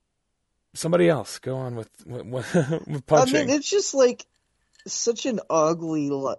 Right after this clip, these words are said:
Speaker 2: li-, like, there's, like, no real rhythm to this match at all. It's just back and forth, but just, like, but that's cool. It feels like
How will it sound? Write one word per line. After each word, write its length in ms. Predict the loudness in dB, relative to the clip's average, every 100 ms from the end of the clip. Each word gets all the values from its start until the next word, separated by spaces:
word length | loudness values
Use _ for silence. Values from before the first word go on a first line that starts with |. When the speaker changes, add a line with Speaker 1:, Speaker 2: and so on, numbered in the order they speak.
| -8
Speaker 2:
li-, 140 | -12 -4
like, 240 | -4 -4 -8 _ -20 -18 -10
there's, 340 | 2 2 2
like, 180 | 2 2
no 260 | 4 2 4
real 200 | 4 2
rhythm 500 | 2 0 2 0 -2
to 120 | -8
this 340 | -8 -8 -8 -12
match 460 | -6 -2 -2 -2 -8
at 120 | 0
all. 240 | 2 2 0
It's 160 | -4
just 200 | -6 -2
back 240 | 2 2 2
and 80 | -8
forth, 480 | _ -6 -4 -4 -4
but 140 | -8 -6
just, 260 | -6 0
like, 280 | 2 0 -2 _ _ -20
but 140 | -10 0
that's 260 | 0 0
cool. 540 | -10 -10 -4 -2 -2 -4
It 100 | -6
feels 460 | -2 0 0 -2 -4
like 300 | 0 -2